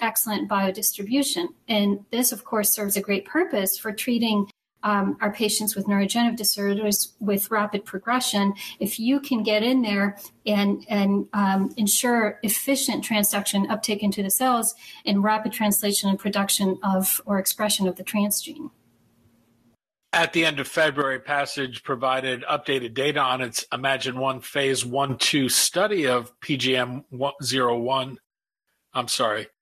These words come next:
Speaker 2: <laughs> I'm gonna say that again. <laughs> At the end of February, Passage Bio provided updated data on its imagine one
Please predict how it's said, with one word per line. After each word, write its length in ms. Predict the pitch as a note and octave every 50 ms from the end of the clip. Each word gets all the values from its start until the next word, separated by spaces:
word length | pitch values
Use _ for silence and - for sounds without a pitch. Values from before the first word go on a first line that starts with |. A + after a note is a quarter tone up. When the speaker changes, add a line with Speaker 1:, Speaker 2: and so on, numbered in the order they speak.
| _ _ _
Speaker 2:
<laughs> 300 | _ _ _ _ _ -
I'm 540 | - - - - - - - - - - -
gonna 120 | C3+ B2+
say 360 | B2 - - - - - - B2+
that 340 | - - A#2 B2 - -
again. 460 | _ - B2+ A#2+ B2 A#2 A#2 A#2+ A#2 - - - - - -
<laughs> 1500 | - C4 - - - C#4 - - - - - - - _ _ _ _ _ _ _ _ _ _ _ _ _ _ _ _ -
At 140 | D#3 D#3+ -
the 80 | G#3+ A3
end 120 | A3+ G#3+
of 80 | F#3 D#3+
February, 440 | - - G#3 G3 F3+ F3+ F3 D#3+ D#3
Passage 440 | - F#3 F#3+ F3+ - - E3 C#3+ B2+
Bio 300 | D3+ D#3 D#3+ E3 D#3+ D3
provided 540 | C#3 C#3+ C3+ C#3 C#3+ C#3 C3+ C3+ B2+ C3 -
updated 520 | D#3+ D#3+ D#3 - E3 D3+ C#3+ C3+ C3 B2 A#2
data 320 | C#3+ C#3 D3+ D3+ D3 D3
on 200 | C#3 C3 C3 C3
its 160 | B2+ A#2+ -
imagine 440 | C#3+ C3 C3 C#3 C#3 B2+ C3 C3+ C3
one 280 | B2+ B2+ B2+ B2 B2+